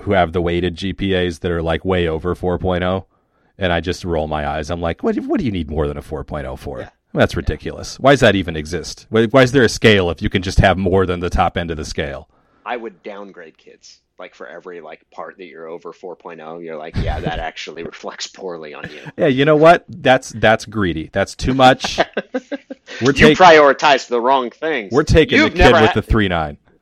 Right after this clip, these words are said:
Speaker 2: <laughs> Uh,
Speaker 1: All right, that's all we've got for you, uh, folks. Enjoy, enjoy your, um, your rivalry week. If you're going
Speaker 2: Hate
Speaker 1: to the
Speaker 2: week.
Speaker 1: game, enjoy the game.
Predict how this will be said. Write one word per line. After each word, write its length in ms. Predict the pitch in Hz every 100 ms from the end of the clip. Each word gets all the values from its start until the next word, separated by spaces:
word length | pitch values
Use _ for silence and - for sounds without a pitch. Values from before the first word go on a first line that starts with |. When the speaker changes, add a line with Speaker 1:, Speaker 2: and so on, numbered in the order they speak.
| _
Speaker 2:
<laughs> 40 | 196 - 190 - 220 - 208 - - _ - _ _ - - _ _ _ _ - - - 208 - -
Uh, 680 | 104 98 95 92 87 85 82 _ _ _ _ _ _ _ _
Speaker 1:
All 100 | 139
right, 200 | 135 120
that's 220 | 131 131
all 140 | 139 127
we've 140 | 113
got 220 | 110 107
for 120 | - 104
you, 260 | 98 95 -
uh, 320 | 101 98 98
folks. 400 | 95 107 95 -
Enjoy, 580 | 101 92 104 107 101 95 -
enjoy 500 | 107 104 90 107 107
your, 440 | 104 95 92 90
um, 380 | 87 82 82 80 - _ _ _ _ _ _ _ _ _
your 220 | 95 87
rivalry 520 | 85 92 98 95 92 92
week. 340 | 98 123 131
If 120 | 92
you're 100 | 90
going 160 | 90 98
Speaker 2:
Hate 60 |
Speaker 1:
to 60 | 92
the 80 | 90
Speaker 2:
week. 100 | 90
Speaker 1:
game, 180 | 95 101
enjoy 280 | 92 95
the 100 | 95
game. 340 | 92 92 104